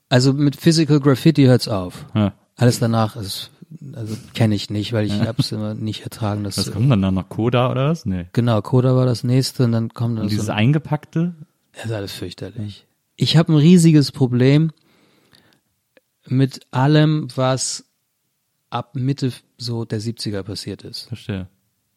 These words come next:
Speaker 1: Ich kann den Sound nicht mehr ertragen und es hat sich dann auch im Kopf der Leute irgendwas verändert. Vielleicht war's das Kokain, ich weiß es nicht.
Speaker 2: <laughs>
Speaker 1: Aber irgendwas hat sich geändert.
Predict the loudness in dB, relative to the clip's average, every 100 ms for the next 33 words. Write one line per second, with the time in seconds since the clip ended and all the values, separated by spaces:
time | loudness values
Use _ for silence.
0 | _ _ _ -20 -20 _ -4 0 0 0
1 | 0 0 0 -2 0 0 -2 _ -6 -2
2 | 2 4 4 2 0 -4 -8 _ -8 -2
3 | 0 2 0 2 2 2 0 -2 2 0
4 | 2 2 4 4 2 0 -2 -4 -4 -2
5 | -2 -2 -2 -2 -2 -2 -2 -2 -2 0
6 | -2 -2 -6 -6 -2 0 2 0 -6 -14
7 | -18 -14 -2 0 4 6 6 4 4 2
8 | 2 4 4 4 0 -6 -18